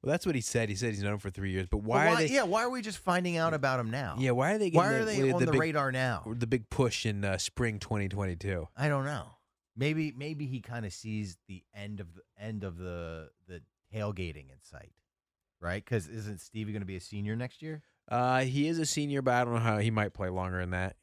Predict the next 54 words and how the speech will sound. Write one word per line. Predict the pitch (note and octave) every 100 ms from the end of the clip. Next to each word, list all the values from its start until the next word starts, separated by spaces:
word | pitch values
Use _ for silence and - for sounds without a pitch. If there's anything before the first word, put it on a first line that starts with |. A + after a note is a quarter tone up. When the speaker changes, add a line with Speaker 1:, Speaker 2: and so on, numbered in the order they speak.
| F#2
Speaker 1:
I |
think | G2 F#2
he's | F2+
got | E2+
some | - F2
more | E2+
Speaker 2:
He, |
yeah, | E2+
Speaker 1:
eligibility. | E2 G#2+ F2 E2
Speaker 2:
yeah. | C#2+ D2+ _ -
Speaker 1:
I'm | F2
not | F2 D2+
Speaker 2:
So, | C3
Speaker 1:
quite | -
sure. | D#2+ -
Speaker 2:
so | - C3+
maybe, | B2+ C3 D3+ C#3+ B2+ A#2+ _ G#2+
maybe | B2 C3 A#2+
this | G#2+ -
is | F#2
him | G#2+ A2 G#2 G2+ -
pushing | A#2+ G#2+ F#2+
hard | G#2 B2 A2 G2
because | F#2+ G#2 F#2
he | F#2+
knows | G2 G#2 G#2 G2+ -
that | F2+ E2 _
the, | F2 D2+ - _ _ _
that | F2+
the | F#2
tailgate's | - - A2 G#2 G2 E2+
over, | G2 G#2 -
the | G2+
party's | - D3+ D#3 C3
over. | C3 B2+ D#2+ -
Speaker 1:
<laughs> | A#2 G2+ G2 F#2 - _ _ _ _ - C3 C3+ -
This | A2 G#2
is | G2+
last | G2+ G#2 A2+
chance. | - A#2
Speaker 2:
Yeah, | C#3
Speaker 1:
Well, | A#2+
Speaker 2:
this | A#2+
is | D#3+
Speaker 1:
he | C#3+
Speaker 2:
his | D3
Speaker 1:
wants | C3
Speaker 2:
last | C3+
Speaker 1:
to |
do | D3+ B2+
a |
podcast | - D3+ F3 A#2+ F#2+ E2+
with | E2+
him. | C2+ A2